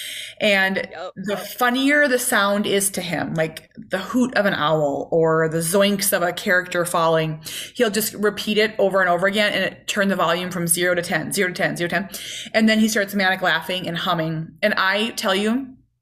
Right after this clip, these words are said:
Speaker 1: I am Mary Poppins. I really, truly am, until you bring in Manic Humming. And then I, um,
Speaker 2: <laughs>
Speaker 1: that's my trigger point, and I'm like, "It's hard."
Speaker 2: Shut up!
Speaker 1: I'm like, "Dear Lord, my sweet boy."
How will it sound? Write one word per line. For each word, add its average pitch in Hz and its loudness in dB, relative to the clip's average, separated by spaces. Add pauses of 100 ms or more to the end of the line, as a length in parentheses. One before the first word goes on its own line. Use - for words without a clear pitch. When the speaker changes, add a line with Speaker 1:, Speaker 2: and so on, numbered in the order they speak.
(420)
Speaker 1:
I 196 2
am 233 2
Mary 226 2
Poppins. 220 -2 (140)
I 180 2
really, 185 0
truly 190 0
am, 180 2 (200)
until 202 0
you 190 0
bring 190 0
in 190 0
Manic 175 0
Humming. 185 0 (300)
And 196 4
then 180 4
I, 185 0 (400)
um, - 0
Speaker 2:
<laughs> 214 2
Speaker 1:
that's 202 0
my 226 2
trigger 254 2
point, 311 2
and 247 4
I'm 220 4
like, 220 2 (1200)
"It's 226 -4
hard." 170 2
Speaker 2:
Shut 196 -2 (340)
up! - -8 (180)
Speaker 1:
I'm 277 2
like, 269 2 (300)
"Dear 440 4
Lord, 330 2
my 339 2
sweet 294 -2
boy." 202 4